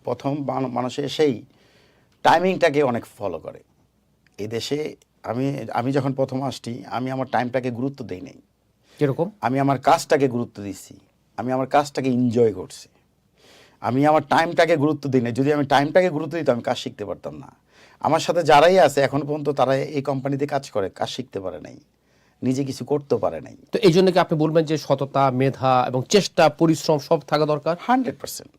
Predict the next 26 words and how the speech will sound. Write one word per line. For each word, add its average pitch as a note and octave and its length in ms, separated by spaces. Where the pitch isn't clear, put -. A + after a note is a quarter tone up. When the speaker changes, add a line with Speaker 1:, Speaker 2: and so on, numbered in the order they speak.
Speaker 1:
সততা, D#3 640
মেধা C3+ 540
সবকিছু C#3+ 500
থাকা G#2+ 220
উচিত। - 520
Speaker 2:
রাইট, F2 600
রাইট। F2+ 160
Speaker 1:
এবং G2+ 220
সততা E3+ 380
না E3+ 160
থাকলে D#3+ 260
তো E3+ 100
আপনার D#3 260
জীবনে D#3 220
আপনি D3 160
কিছু C#3 220
করতে E3+ 220
পারবেন A#2 260
না। C#2+ 140
Speaker 2:
ওকে, G#2+ 180
রাইট। - 560
Speaker 1:
সততা D#3+ 180
আপনি D3+ 160
থাকতে C#3+ 280
হবে। - 260
Speaker 2:
আচ্ছা, A2+ 300